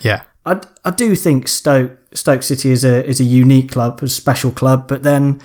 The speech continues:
Speaker 2: you ask a Bradford fan if their club's unique and special, they'll probably say exactly the same thing. But we're,
Speaker 1: Yeah.
Speaker 2: we're a great group of supporters, really, really loyal supporters. I mean,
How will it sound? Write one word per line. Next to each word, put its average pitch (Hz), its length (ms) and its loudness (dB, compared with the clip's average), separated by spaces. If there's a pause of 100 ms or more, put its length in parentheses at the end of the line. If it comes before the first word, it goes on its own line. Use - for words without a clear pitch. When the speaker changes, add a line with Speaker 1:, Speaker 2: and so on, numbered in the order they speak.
(420)
Speaker 2:
you 143 160 -2
ask 139 220 -2
a 131 40 -4
Bradford 135 440 -4
fan 139 400 0
if 131 160 -2
their 139 240 2
club's 131 520 -2
unique 135 360 2
and 131 100 0
special, 143 640 -2
they'll 147 120 -4
probably 135 260 -2
say 85 200 -4
exactly - 300 -10
the 113 140 -10
same 113 260 -4
thing. 117 540 0
But 135 200 2
we're, 139 260 4
Speaker 1:
Yeah. 139 140 -4 (680)
Speaker 2:
we're 151 180 4
a 151 60 4
great 147 360 -2
group 143 300 0
of 135 100 -4
supporters, 135 840 -2
really, 156 420 2 (600)
really 262 220 0
loyal 160 380 2
supporters. 127 680 -4
I - 40 -4
mean, 135 380 0